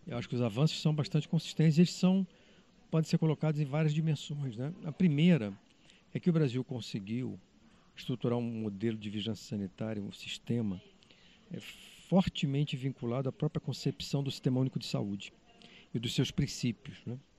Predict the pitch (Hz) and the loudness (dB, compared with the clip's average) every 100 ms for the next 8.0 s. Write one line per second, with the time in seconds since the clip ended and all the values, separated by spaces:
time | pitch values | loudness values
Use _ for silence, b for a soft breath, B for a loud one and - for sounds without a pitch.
0 | _ B B B B _ 120 - 143 156 | _ B B B B _ -8 0 4 8
1 | 160 156 - 143 139 123 - 123 - 120 | 8 6 2 -2 -2 -4 -4 -6 -2 -2
2 | 113 120 117 101 110 107 107 110 110 104 | 0 0 -2 0 -2 -2 -4 -2 -4 0
3 | 147 170 147 110 107 127 - _ b b | 0 0 -2 -4 -4 -8 -10 _ b b
4 | b b b 123 139 123 127 170 - 170 | b b b -2 0 0 4 6 6 6
5 | 170 165 127 117 104 95 - - - - | 8 6 4 -2 -4 -10 -20 -20 -20 -20
6 | - 113 135 - _ B B B - - | -14 -8 -8 -8 _ B B B -14 -8
7 | - 110 110 - 131 113 - - 151 | -4 -4 -4 -2 -2 -2 -4 0 0